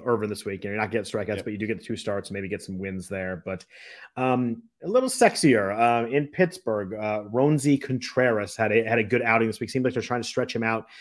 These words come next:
Speaker 1: Um, you
Speaker 2: Yeah.
Speaker 1: actually mentioned him in our preseason, one of our preseason podcasts about, like, guys after three hundred that you really were,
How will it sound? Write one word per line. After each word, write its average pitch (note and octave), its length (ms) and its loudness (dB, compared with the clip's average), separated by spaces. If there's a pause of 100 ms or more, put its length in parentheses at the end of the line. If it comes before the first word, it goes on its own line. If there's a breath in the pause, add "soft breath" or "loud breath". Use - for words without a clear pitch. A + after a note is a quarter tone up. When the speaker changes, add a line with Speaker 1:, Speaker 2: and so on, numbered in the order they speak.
(180 loud breath)
Speaker 1:
Um, G2+ 160 -6
you C#3 80 4
Speaker 2:
Yeah. F#3+ 60 8
Speaker 1:
actually F3+ 180 4
mentioned E3+ 340 4
him C3+ 560 2
in B2 140 -4
our A2+ 120 -2
preseason, A#2 540 -4
one C3 100 0
of C3+ 60 2
our - 60 -6
preseason C3 200 0
podcasts G#2 360 -2
about, G2+ 180 -4
like, G2+ 160 -8
guys A2 300 0
after G2+ 160 -6
three A2+ 180 -6
hundred G2+ 240 -6
that F#2 60 -14
you G2+ 120 -14
really G2+ 200 -4
were, G2 240 -4